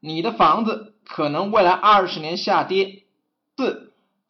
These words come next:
房产投资的错误将可能让你失去未来二十年；五、C D R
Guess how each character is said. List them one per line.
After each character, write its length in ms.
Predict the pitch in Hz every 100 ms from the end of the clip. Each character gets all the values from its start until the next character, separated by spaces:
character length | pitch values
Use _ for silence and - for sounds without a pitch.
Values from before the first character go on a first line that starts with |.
| _
房 340 | 185 190 277 320
产 400 | - 156 120 117
投 520 | - - 170 247 277
资 220 | - 247
的 220 | 208 180
错 320 | - - -
误 400 | 285 - 156 - _ _ _ _ -
将 260 | 196 214
可 300 | - - 127
能 140 | 110 170
让 160 | 190
你 100 | 139
失 240 | 110 - 180
去 220 | - 185
未 220 | 170 175
来 100 | 147
二 320 | 147 190 165
十 160 | 139 -
年； 200 | 170 - _ _ _ _ _
五、 540 | 135 151 196 - - _ _ _ _ -
C 220 | 269 277
D 160 | 269
R 560 | 262 254 240 - - -